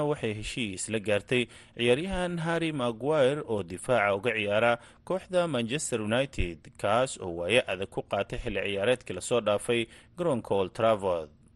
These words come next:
Kabtankii hore ee kooxda Manchester United oo bartilmaameed sahlan u noqday dadka ciyaaraha falanqeeya kadib markii qaladaad uu galay, ayaana hadda ka mid noqonaya xiddigaha kooxda West Ham United.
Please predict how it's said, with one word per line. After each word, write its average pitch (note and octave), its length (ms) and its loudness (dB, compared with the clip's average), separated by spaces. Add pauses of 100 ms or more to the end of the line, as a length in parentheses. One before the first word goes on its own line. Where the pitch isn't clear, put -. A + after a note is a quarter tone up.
(440)
Kabtankii G2 560 -6
hore G2+ 440 2 (260)
ee A2+ 100 -2
kooxda E3+ 500 0
Manchester A#2+ 540 -2
United C#3 560 -2
oo C3 180 4
bartilmaameed F#2+ 720 -4
sahlan F#2 360 -8
u B2+ 80 -4
noqday A2+ 340 0 (300)
dadka F3+ 460 -2
ciyaaraha A#2 500 0
falanqeeya G2 640 0 (320)
kadib A#2+ 380 -6
markii B2 400 -4
qaladaad G#2 580 2
uu G#2 160 -8
galay, A2 400 2 (300)
ayaana F2 460 -2
hadda G2+ 500 -2
ka C3 120 0
mid G2+ 140 -4
noqonaya G#2 560 0 (240)
xiddigaha A#2+ 560 -2
kooxda A#2+ 580 0
West G#2+ 300 -6
Ham F2+ 220 -8
United. F2+ 580 -2